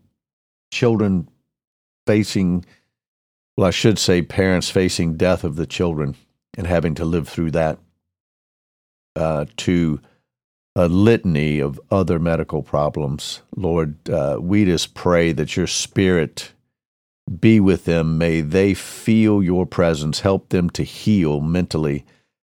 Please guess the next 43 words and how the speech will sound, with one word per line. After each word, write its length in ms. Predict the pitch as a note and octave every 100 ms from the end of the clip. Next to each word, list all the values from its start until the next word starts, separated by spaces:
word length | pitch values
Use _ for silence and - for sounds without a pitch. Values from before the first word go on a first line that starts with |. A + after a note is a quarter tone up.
| -
help 280 | C#3 C#3+ -
those 340 | A#2+ A#2 A2
to 160 | G#2 F#2
heal 520 | G#2 G#2+ G2 F2 -
physically. 800 | - - - A2+ G2+ E2+ C#2+ B1 -
Lord, 320 | F#2 G#2+ G2+
we 120 | G2
know 120 | B2 G#2
you 440 | F#2+ B2 D#3+ C#3+ -
are 180 | E2
the 120 | D2 C#2+
great 300 | D#2+ D2 -
physician 580 | C#2+ C2 C2+ - A#1+ - _ _ _ _
and 180 | F2+ D#2+
that 240 | D#2+ C#2+
you 680 | F2 E2+ G#2 B2 B2 A#2+ A2 - -
can 300 | - F#2+ D2+ _ - _
do 240 | G2+ G2
that. 360 | D#2 C2+ A#1 -
You 240 | G#2+ A2
have 580 | G2 F#2 D2+ C#2+ - -
made 680 | E2+ E2+ F2 G2 F#2+ F#2 E2 _
us 240 | F#2 F2
fearfully 540 | - - F#2 - F2 E2+
and 160 | D#2+
wonderfully. 560 | D#2+ E2 D#2+ E2+ D#2+ D#2+ _ _ _ _ _ _ _ _ - -
Help 260 | A2+ G#2+ -
to 80 |
give 360 | F2+ G2+ F2+ D2+
them 520 | G2+ C3 G2+ C#2 D2+ F2
the 220 | E2 F2
faith 320 | - F#2 E2+
that 180 | - D#2
they 160 | E2 D#2+
need 380 | D#2 D2 C#2+
to 100 | -
rely 380 | D#2 D#2+ D#2 D#2+
on 220 | D#2+ D#2
you 180 | D#2 C#2
for 160 | C#2 D#2
whatever 340 | D2+ E2 E2
their 200 | E2+ E2
ne-, 300 | D#2 D#2 E2+